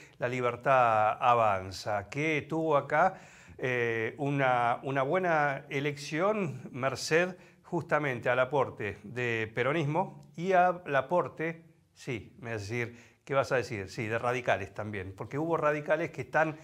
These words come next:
enojados con, eh, algunas cuestiones internas, algunas cuestiones de, de, de manejo, eh, algo que, radicales que no le perdonan no sé qué cosas o algunas facturas que tienen pendiente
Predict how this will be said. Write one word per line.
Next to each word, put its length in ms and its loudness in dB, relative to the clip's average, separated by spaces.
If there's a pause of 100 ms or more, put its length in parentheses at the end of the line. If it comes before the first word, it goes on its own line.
(380)
enojados 760 2 (240)
con, 320 2 (420)
eh, 920 2 (140)
algunas 300 2
cuestiones 440 -4
internas, 600 2
algunas 320 -2
cuestiones 580 -4
de, 800 -4
de, 120 -8 (100)
de 180 -6
manejo, 720 -2 (420)
eh, 640 0
algo 320 4
que, 80 -4
radicales 640 0
que 160 -2
no 340 2
le 140 2
perdonan 720 0
no 160 0
sé 180 -8
qué 160 -6
cosas 500 0
o 200 0
algunas 320 2
facturas 380 -4
que 80 -6
tienen 260 -6
pendiente 580 -2